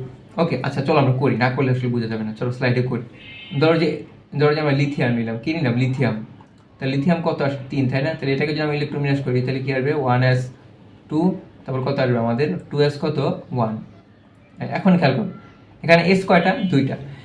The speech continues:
কিন্তু এরকম এস দুই দুইটা চলে আসে, যদি দুইটা চলে আসে এস পাশাপাশি, তাহলে মোবাইল নাম্বার বড় কোনটা এখানে? টু। ওকে, মানে শেষ শক্তি স্তর নিয়ে কল্পনা করবো। আমরা কোন শক্তি স্তর নিয়ে কল্পনা করবো? একদম শেষ শক্তি স্তর। তাহলে শেষ শক্তি স্তর নাম্বার কত এখানে?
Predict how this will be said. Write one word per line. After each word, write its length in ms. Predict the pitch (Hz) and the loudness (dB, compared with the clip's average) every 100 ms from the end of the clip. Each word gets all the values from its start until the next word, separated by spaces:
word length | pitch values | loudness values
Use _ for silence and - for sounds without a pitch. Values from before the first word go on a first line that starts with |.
| - - - | -20 -12 -4
কিন্তু 180 | 175 190 | 4 4
এরকম 260 | 190 202 | 4 4
এস 220 | 175 190 | 6 6
দুই 140 | 202 196 | 8 6
দুইটা 280 | 147 175 - | 6 2 2
চলে 220 | 131 113 | 0 -2
আসে, 260 | 107 - - - - 139 | -4 -8 -18 -20 -8 -2
যদি 180 | 143 | -2
দুইটা 300 | 143 139 147 | 0 2 2
চলে 200 | 170 156 | 2 2
আসে 220 | 127 123 127 | 2 2 -2
এস 220 | 120 - | -2 -2
পাশাপাশি, 500 | 123 127 123 131 135 | -2 0 -2 -4 -4
তাহলে 380 | 131 123 127 180 - - - - _ _ - | 0 2 0 -4 -8 -20 -20 -20 _ _ -6
মোবাইল 340 | 139 160 208 202 | 0 4 4 6
নাম্বার 280 | 208 202 196 | 4 4 4
বড় 280 | 165 190 190 | 6 6 6
কোনটা 240 | 196 165 | 4 2
এখানে? 220 | 131 123 - | 2 0 0
টু। 160 | 170 - - - - - - | -2 -2 -4 -14 -20 -10 0
ওকে, 220 | 170 135 | 2 2
মানে 200 | 131 147 | 2 2
শেষ 380 | - - 214 214 | 0 4 4 6
শক্তি 280 | 208 - 226 | 0 2 0
স্তর 200 | - 202 | 4 4
নিয়ে 160 | 180 | 6
কল্পনা 380 | 156 147 139 131 | 6 4 4 2
করবো। 200 | 127 120 | 2 0
আমরা 160 | 127 147 | 2 0
কোন 220 | 175 180 | 2 2
শক্তি 280 | 196 185 185 | 2 0 0
স্তর 160 | 185 | 2
নিয়ে 120 | 185 180 | 2 4
কল্পনা 360 | 175 170 175 | 2 4 0
করবো? 400 | 175 180 208 214 - | 2 2 2 0 -4
একদম 360 | 160 160 170 185 | 0 2 4 4
শেষ 300 | - 196 180 | 4 4 4
শক্তি 300 | 170 - 135 | 0 0 -2
স্তর। 180 | 131 127 | -2 -6
তাহলে 560 | - - - - 135 127 | -10 -16 -20 -14 -10 2
শেষ 260 | 180 185 | 4 6
শক্তি 280 | 214 185 220 | 4 0 -2
স্তর 200 | - 190 | 0 4
নাম্বার 320 | 180 175 180 | 4 6 4
কত 140 | 175 131 | 4 0
এখানে? 360 | 127 131 180 | 0 0 0